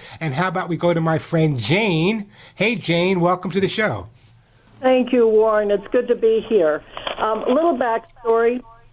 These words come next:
Speaker 2: I have a cat, Georgie. He's almost seven. He had been a feral cat, but when he was young,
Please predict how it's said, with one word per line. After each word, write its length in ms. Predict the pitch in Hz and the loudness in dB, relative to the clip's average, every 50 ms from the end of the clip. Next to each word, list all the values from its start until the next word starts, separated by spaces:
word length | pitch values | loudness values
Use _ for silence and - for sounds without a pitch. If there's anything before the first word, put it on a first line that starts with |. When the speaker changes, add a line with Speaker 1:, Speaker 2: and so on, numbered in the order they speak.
| _ - | _ -2
Speaker 2:
I 100 | 208 220 | 0 0
have 280 | 226 247 247 254 262 294 | 2 0 0 0 0 -2
a 80 | 277 | -4
cat, 420 | - - 247 208 214 233 - 214 - | -4 -2 -2 -2 -2 -2 -6 -8 -4
Georgie. 640 | - 214 202 196 196 190 196 - 214 214 247 247 - - | -2 0 2 2 0 0 0 -2 -2 -2 -4 -6 -6 -6
He's 200 | 208 202 202 - - | -6 -6 -4 -4 -2
almost 380 | 196 196 202 214 226 247 247 - - - | -2 0 0 0 -2 -2 -4 -6 -6 -4
seven. 480 | 165 165 147 160 165 185 220 233 - - - - - - - - - | -2 -2 0 0 0 0 -2 -4 -8 -12 -18 -20 -20 -20 -20 -20 -4
He 180 | - 262 262 240 | 0 0 0 0
had 300 | 247 - 285 311 285 277 | 0 0 0 0 0 0
been 160 | 277 240 214 | 0 0 0
a 60 | 202 | -2
feral 420 | 202 - - 190 180 170 170 180 | -2 -2 0 0 2 2 2 0
cat, 460 | 185 - - 196 175 185 214 240 - - - | -2 -4 -2 -2 0 0 0 -2 -6 -6 -6
but 140 | 196 - 214 | -4 -2 -2
when 180 | 208 214 233 208 | -2 -2 -2 -2
he 160 | - 262 269 | -2 0 0
was 260 | 262 277 254 - - | 2 0 0 0 0
young, 420 | 202 214 202 202 202 208 208 208 | 0 0 2 2 0 0 -2 -4